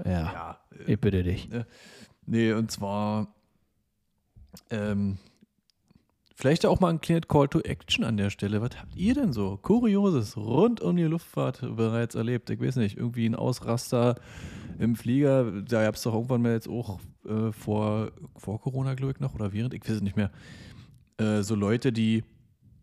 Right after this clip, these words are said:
Speaker 2: äh, im Flieger beim Zurückstoßen aufgestanden sind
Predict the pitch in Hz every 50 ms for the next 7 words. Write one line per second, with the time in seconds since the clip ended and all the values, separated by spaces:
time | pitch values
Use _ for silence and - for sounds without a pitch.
0 | _ _ _ _ _ _ _ _ _ _ _ _ _ _ - _ _ - 110 104
1 | 101 101 104 - - 123 123 135 139 139 127 - - - 107 110 127 139 156 147
2 | 143 135 127 120 113 120 127 135 - - - 110 107 123 127 - - - - 143
3 | 143 147 156 - - - 165 165 160 165 160 _ _ _ _ - - - - -
4 | - - - - - - - - - - - 220 180 - - - 117 120 143 -
5 | 156 160 127 120 135 165 196 214 202 - 196